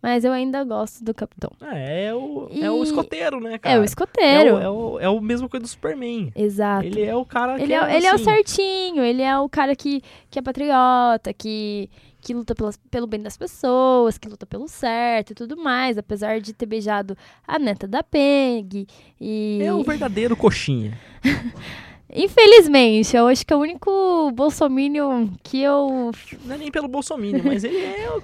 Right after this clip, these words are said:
Speaker 2: é o coxinha, é o patriota
Speaker 1: <laughs> Ele é.
Speaker 2: maluco, né? Mas
Speaker 1: E,
Speaker 2: assim
Speaker 1: e assim, agora a gente vai ter que pensar aí o que, que esse cara vai fazer, porque ele tá na Terra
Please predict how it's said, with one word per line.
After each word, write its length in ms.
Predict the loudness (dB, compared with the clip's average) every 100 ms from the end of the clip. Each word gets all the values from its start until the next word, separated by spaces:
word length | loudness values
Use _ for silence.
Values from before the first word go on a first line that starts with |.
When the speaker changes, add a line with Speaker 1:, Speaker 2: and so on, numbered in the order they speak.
| -8
Speaker 2:
é 180 | -8 -6
o 80 | -6
coxinha, 560 | -6 -8 -8 -10 -8
é 180 | -6 -2
o 120 | -2 0
patriota 560 | -2 -2 0 0 0 -4
Speaker 1:
<laughs> 100 | -4 -2
Ele 140 | 2
é. 240 | 4 2 -2
Speaker 2:
maluco, 100 | -4
né? 100 | -6 -12 -20 -16
Mas 240 | -6 0 0
Speaker 1:
E, 40 |
Speaker 2:
assim 420 | 0 -2 -2 -4 -4
Speaker 1:
e 120 | -4
assim, 480 | -4 -4 -6 -8 -16 _ _ _ _ _ _ _ _ _ -20 -20 -6
agora 680 | -4 -2 -2 -2 -2 -4 -12 -20 -20 _ _
a 100 | -8
gente 520 | -6 -6 -8 -10 -10 -8
vai 120 | -8
ter 120 | -10
que 120 | -16
pensar 380 | _ -10 -8 -6
aí 120 | -8
o 40 | -8
que, 120 | -10
que 120 | -10
esse 160 | -10 -8
cara 280 | -6 -4 -2
vai 140 | -4
fazer, 400 | -4 -4 0 0
porque 220 | -2 -10
ele 180 | -8 -8
tá 180 | -6 -6
na 140 | -6
Terra 540 | -6 -4 -2 -2 -2